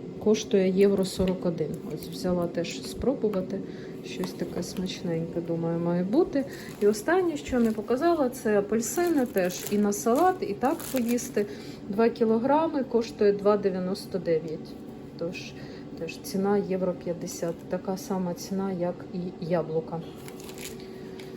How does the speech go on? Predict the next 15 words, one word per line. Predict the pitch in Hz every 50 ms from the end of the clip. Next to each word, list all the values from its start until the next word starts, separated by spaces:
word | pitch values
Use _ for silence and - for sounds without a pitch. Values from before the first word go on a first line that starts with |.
| - - - -
Ось | 262 -
такі | - 262 - - 233
покупки | - 220 226 - 403 415 392 - -
вийшли. | 254 220 233 233 220 - - 233 226 220 214 214 214 220 214 202 185 - - - - - - - - - -
Небагато, | 220 226 233 247 254 233 202 240 240 240 311 302 339 349 339 - 294
але, | 277 233 226 226 196
власне, | 190 196 202 202 202 208 - 220 196 190 190
і |
не | 190 190 185
планували | 190 190 190 196 214 226 233 302 311 311 285 262
закупатись, | 233 - 226 - - 214 - 220 208 202 185 196 196 - - - -
е, | 208 190 196 190 190 185 175 170 175
закупати | 190 185 190 185 - 180 175 185 190 185 185 185
багато | 180 175 180 185 185 185 - 190
продуктів | 185 - 185 185 190 277 311 - - 214 196